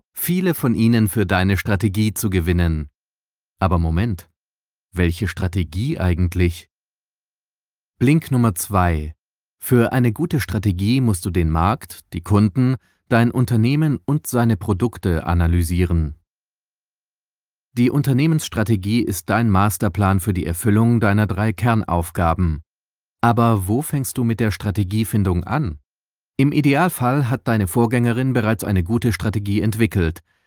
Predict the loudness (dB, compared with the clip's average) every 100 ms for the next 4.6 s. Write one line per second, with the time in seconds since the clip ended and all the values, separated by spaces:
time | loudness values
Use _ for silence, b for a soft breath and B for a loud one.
0 | _ -4 2 4 2 0 -2 0 0 -2
1 | -4 -2 0 0 -2 -2 -4 -2 -4 0
2 | 0 0 -2 -2 -2 -2 -2 -10 -16 -2
3 | 0 0 0 0 -2 -2 -2 -2 0 0
4 | 0 0 2 0 0